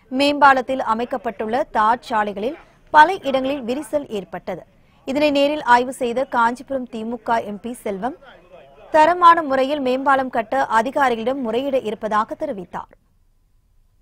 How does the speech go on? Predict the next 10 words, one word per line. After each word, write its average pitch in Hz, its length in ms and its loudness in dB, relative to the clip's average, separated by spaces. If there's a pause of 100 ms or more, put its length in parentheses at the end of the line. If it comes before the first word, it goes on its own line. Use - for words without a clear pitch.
(3500)
வேலூரில் 339 680 -2
பல்நோக்கு 294 500 0
மருத்துவ 240 360 -4
முகாமை 233 340 0 (100)
தமிழக 254 360 -4 (100)
ஆளுநர் 226 320 -4
பன்வாரிலால் 220 600 -4
புரோஹித் 202 360 -12
துவக்கி 262 320 -12
வைத்தார். - 340 -14